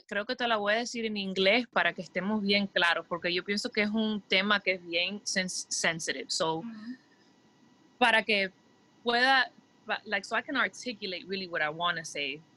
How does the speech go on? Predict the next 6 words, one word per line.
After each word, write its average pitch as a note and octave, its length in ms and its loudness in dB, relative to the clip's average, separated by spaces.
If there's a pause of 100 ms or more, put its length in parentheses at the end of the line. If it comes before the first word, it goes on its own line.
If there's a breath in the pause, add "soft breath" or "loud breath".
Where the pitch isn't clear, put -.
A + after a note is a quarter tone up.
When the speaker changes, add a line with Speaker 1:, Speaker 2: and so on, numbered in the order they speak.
(140)
Speaker 1:
properly, - 540 -4
but E3+ 240 2
Speaker 2:
Ok. - 80 -18 (3750 loud breath)
Speaker 1:
I C#4 200 6
wasn't E4+ 400 -2
prepared G3 760 -2